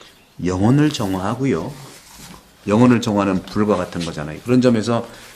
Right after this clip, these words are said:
어, 우리가 말씀드리고 싶은 것은 시-, 신성한 생명은 정화하는 불과 같은 것이고, 그리고, 어, 황금과 같은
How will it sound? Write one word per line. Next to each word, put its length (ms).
어, 100
우리가 420
말씀드리고 640
싶은 600
것은 360
시-, 160
신성한 520
생명은 840
정화하는 680
불과 300
같은 280
것이고, 720
그리고, 600
어, 800
황금과 640
같은 640